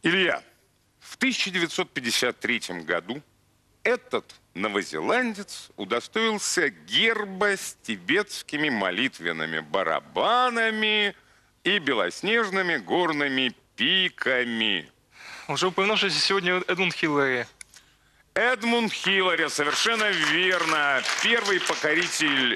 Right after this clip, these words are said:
Speaker 1: Эвереста, стал рыцарем Британской империи. Играем дальше.
Speaker 2: Геральдика за тысячу двести, пожалуйста.
Speaker 1: На гербе сахалинского посёлка Ноглики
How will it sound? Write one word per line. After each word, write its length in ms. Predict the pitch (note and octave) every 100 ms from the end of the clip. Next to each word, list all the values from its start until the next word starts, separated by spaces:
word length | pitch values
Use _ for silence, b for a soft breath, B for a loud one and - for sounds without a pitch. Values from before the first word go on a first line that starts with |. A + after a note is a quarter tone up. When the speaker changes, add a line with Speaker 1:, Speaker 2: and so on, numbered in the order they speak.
| -
Speaker 1:
Эвереста, 880 | A#2+ A2+ C3 E3+ A#3+ A#3+ - -
стал 320 | G3+ - D3+ C#3+
рыцарем 540 | A#3 - G#3 F#3 D#3+
Британской 920 | E3+ E3+ F3+ F#3 F3+ - D#3+ D#3+ - -
империи. 760 | A#2+ G2 A2 A2+ A2 G#2 F#2 - B B B B
Играем 360 | - C#3 F3+ C3
дальше. 320 | G2+ F#2+ - -
Speaker 2:
Геральдика 460 | D3+ F#3 A3 E3+ F3
за 80 |
тысячу 240 | D3+ G3 D#3+
двести, 220 | D3+ -
пожалуйста. 600 | - E3 F3+ E3+ - F3 B B B B B B B B B B B B B B B B B B _ -
Speaker 1:
На 260 | A2 B2+
гербе 360 | D#3 A3 G#3+ E3+
сахалинского 840 | - D3+ C#3+ D#3 D#3+ - B2 A#2
посёлка 1040 | - C3 - - D#3 C#3+ - C3 A2+ G#2+ -
Ноглики 920 | A#2 - G3+ A3 F3+ C3+ G2+ - C2